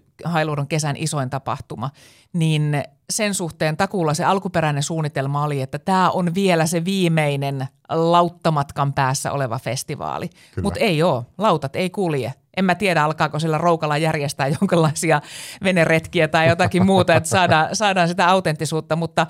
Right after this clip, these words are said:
Speaker 1: aiheuttaa varmasti ylimääräistä päävaivaa nyt myös, ö, festivaalijärjestäjille, koska se automäärä tulee olemaan moninkertainen aikaisempaan verrattuna.
Speaker 2: Aivan väkisin.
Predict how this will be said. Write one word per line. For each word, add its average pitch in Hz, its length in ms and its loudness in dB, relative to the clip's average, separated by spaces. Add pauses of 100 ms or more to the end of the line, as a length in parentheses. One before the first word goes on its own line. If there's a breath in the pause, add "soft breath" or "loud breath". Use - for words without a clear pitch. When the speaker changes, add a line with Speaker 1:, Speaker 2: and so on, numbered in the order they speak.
(340 loud breath)
Speaker 1:
aiheuttaa 214 760 4
varmasti 202 460 2
ylimääräistä 175 540 -2
päävaivaa 156 580 0
nyt 151 280 -6
myös, 165 480 -2
ö, - 40 -12 (720)
festivaalijärjestäjille, 147 1080 -2
koska 147 440 -4 (240)
se 160 300 -6 (160)
automäärä 151 600 0 (160)
tulee 170 240 -4
olemaan 156 520 -2
moninkertainen 160 800 -4
aikaisempaan 151 580 -4
verrattuna. - 520 -6
Speaker 2:
Aivan 73 380 -8
väkisin. - 460 -8